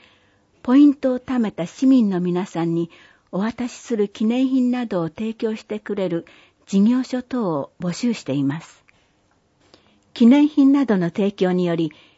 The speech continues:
協賛いただいた事業所等の名称、記念品などの商品を事業案内や市公式ホームページに掲載します。詳細はお問い合わせください。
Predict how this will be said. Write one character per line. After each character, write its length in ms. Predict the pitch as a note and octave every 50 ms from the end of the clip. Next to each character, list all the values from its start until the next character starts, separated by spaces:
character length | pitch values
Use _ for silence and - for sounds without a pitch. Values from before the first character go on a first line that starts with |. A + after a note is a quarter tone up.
| _ _ -
協 180 | - A3+ A3
賛 260 | A3 - A#3 G#3 G#3
い 40 | G3+
た 160 | - A3 G3+
だ 140 | G3 G#3 G3+
い 80 | G3+ F#3+
た 140 | - F#3 F3+
事 140 | - G#3
業 200 | G#3 A3 A3+ A3
所 180 | A3 - G#3 F#3
等 200 | - G3+ E3+ E3
の 160 | D#3+ D#3 D3+
名 240 | D#3+ F3 G3 G3+ G3+
称、 340 | - - F#3+ E3 D#3 C#3 - _ _ _
記 120 | - - F#3+
念 180 | G3 G#3+ A3+
品 260 | A#3 A#3 B3+ A#3 A3+ A3+
な 140 | A3+ A3+
ど 120 | G#3 F3+ E3
の 100 | E3 E3
商 240 | - - F#3 F3+ F#3
品 260 | - F#3 E3+ E3+ E3
を 120 | D#3+ D#3+ - - - - - - _ _ _ _ _ _ _
事 140 | - G3+ G3+
業 260 | G#3 A3+ B3 A#3+ A#3
案 220 | A#3 A#3 A3+ A3+ A3+
内 200 | A3+ A3 G#3 F3
や 100 | E3 E3+
市 300 | - - - C4+ C4 G#3
公 220 | - - G3 F#3+
式 260 | F#3 - - - G3+
ホ 140 | G#3 F#3+ G#3
ー 40 | G3
ム 140 | G3 G3 F#3+
ペ 120 | - G#3
ー 60 | G3+
ジ 120 | F3 F3 D#3+
に 120 | D3+ D3
掲 200 | - - G3+ G3
載 200 | - - F#3 E3+
し 160 | D#3 - -
ま 140 | D3+ C#3+ C#3
す。 240 | D#3+ - - - _ _ _ _ _ _ _ _ _ _ _ _ _ _ _ _ _ _ _ _ _ _ _
詳 260 | _ - - B3 B3 C4
細 300 | - - B3 A#3+ A3+ G3+
は 160 | F3+ E3 D#3+
お 100 | D#3 E3
問 220 | - G#3+ G#3+ G#3+
い 80 | A3 G#3+
合 60 | G#3
わ 100 | G3 G#3
せ 140 | - F3 D3+
く 120 | - F3
だ 120 | D#3+ D3+ E3
さ 180 | - - E3+
い。 100 | C#3 -